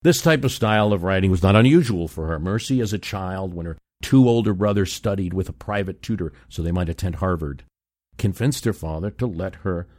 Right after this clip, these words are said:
crash the course and listen in. She devoured history, English literature,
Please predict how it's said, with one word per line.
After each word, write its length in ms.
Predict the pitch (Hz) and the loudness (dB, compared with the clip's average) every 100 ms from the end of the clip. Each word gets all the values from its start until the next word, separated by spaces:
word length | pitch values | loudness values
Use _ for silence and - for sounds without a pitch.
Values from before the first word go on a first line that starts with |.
| _ _ | _ _
crash 460 | - - 85 85 - | -12 -6 -4 -4 -6
the 120 | 87 | -10
course 580 | - - 80 76 - - _ - | -8 -4 -4 -4 -8 -16 _ -10
and 220 | 82 80 | -8 -4
listen 400 | 82 - 82 76 | -6 -6 -8 -8
in. 380 | 87 78 65 62 _ _ _ _ _ _ _ _ _ _ _ _ _ _ _ _ _ _ _ _ _ _ _ _ _ _ _ _ | -6 -4 -6 -10 _ _ _ _ _ _ _ _ _ _ _ _ _ _ _ _ _ _ _ _ _ _ _ _ _ _ _ _
She 140 | - | -12
devoured 480 | 73 87 87 92 82 | -8 -2 0 2 0
history, 840 | 71 139 131 - 117 113 107 98 - _ | 2 2 2 -4 -4 -2 -2 -4 -8 _
English 480 | 107 98 90 85 98 | -2 0 0 -2 0
literature, 840 | 120 131 120 - - 113 107 101 | 4 4 2 0 -2 0 0 -2